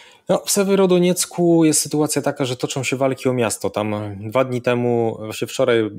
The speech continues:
różne tam prorosyjskie portale, konta twitterowe, mm, rzuciły informacje, że Ukraińcy wycofują się z Sewierodoniecka, że dwie brygady ukraińskie, które bronią Sewierodoniecka, no, wycofują się za rzekę.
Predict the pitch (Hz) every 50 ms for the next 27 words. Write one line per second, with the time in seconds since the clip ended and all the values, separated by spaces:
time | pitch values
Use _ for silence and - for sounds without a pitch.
0 | 113 117 117 117 110 120 110 - 104 101 - 117 110 110 104 - - 120 110 -
1 | - 117 113 - - 110 110 - - 110 110 110 113 113 113 113 110 - - 117
2 | 117 110 110 104 _ - 107 - 113 110 113 110 104 113 113 113 110 110 107 107
3 | 104 101 104 104 104 101 104 104 104 - 101 101 98 104 - 107 107 104 110 -
4 | - 127 117 117 113 - - 107 107 113 113 - - 117 104 104 107 104 - -
5 | 110 107 110 - - 104 107 107 - - - - 120 117 110 - - - - -
6 | 110 104 110 107 104 98 107 104 113 127 123 - - - 127 123 127 123 _ _
7 | _ _ - - - - - - _ _ - - 120 113 110 127 123 117 - 123
8 | 110 120 117 113 117 110 - 120 117 113 - - - - - 117 110 104 104 113
9 | 117 110 110 110 110 - - 104 110 107 110 104 110 107 107 110 110 - - -
10 | - 113 110 110 107 104 101 98 101 104 104 98 - _ _ _ _ 107 107 110
11 | 117 113 - 110 - - 123 117 113 - 123 113 117 107 107 123 120 - 131 131
12 | 135